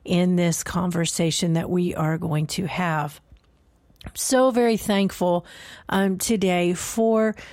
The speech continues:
the opportunity to just share with you, um, just some personal, um, revelation, personal experience, personal, um, just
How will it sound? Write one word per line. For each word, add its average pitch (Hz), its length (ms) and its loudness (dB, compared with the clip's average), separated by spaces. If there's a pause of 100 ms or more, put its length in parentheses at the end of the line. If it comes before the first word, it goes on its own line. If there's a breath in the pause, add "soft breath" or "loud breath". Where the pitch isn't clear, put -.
(240 loud breath)
the 185 580 2
opportunity 214 1160 0
to 202 480 0
just 277 580 -2
share 311 400 0
with 269 240 0
you, 190 480 2
um, 190 400 0
just 254 220 -2
some 190 280 2 (500 loud breath)
personal, 233 760 2 (500 loud breath)
um, 185 300 0
revelation, 233 960 2
personal 202 680 2
experience, 226 1300 0
personal, 202 1000 2
um, 185 480 0 (600 loud breath)
just - 420 -2